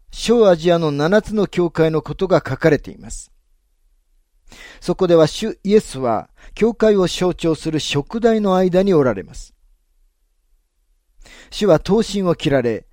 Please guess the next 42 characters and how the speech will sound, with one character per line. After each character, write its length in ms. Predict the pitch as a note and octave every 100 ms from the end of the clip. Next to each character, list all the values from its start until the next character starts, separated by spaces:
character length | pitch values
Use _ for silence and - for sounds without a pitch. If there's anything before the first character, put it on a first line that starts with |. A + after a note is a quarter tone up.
| _
油 460 | - D#3 E3+ A#3 A3
を 80 | E3+
注 300 | - C#3+ D3
が 160 | B2
れ、 200 | G#2+ F#2+ - -
そ 140 | - F#3+
し 80 |
て 140 | - F3
光 360 | - - A#3+
ら 60 | A#3+
な 120 | A#3+
い 60 | F#3
も 160 | D#3+
の 160 | E3+ G3
を 80 | D3+
消 180 | - C3+
さ 160 | D#3+
れ 120 | D#3
る 80 | A#2+
の 100 | F2
で 120 | -
す。 180 | - - _ _ _ _ _ _ _ _ _ _ _ - - - -
主 180 | - A#3
は 140 | F3
今 240 | - A#3 A#3+
日 240 | F#3 -
も 120 | D#3+
そ 200 | - D#3+
の 120 | G3+ A#3+
よ 160 | A3+
う 20 |
に 100 | E3+
し 80 | D3+
て 140 | - C#3+
教 260 | - F3+
会 220 | - E3
を 80 | E3+
裁 180 | - C3 D3
か 140 | C3+
れ 80 | A#2+
ま 100 | C#3
す。 200 | - -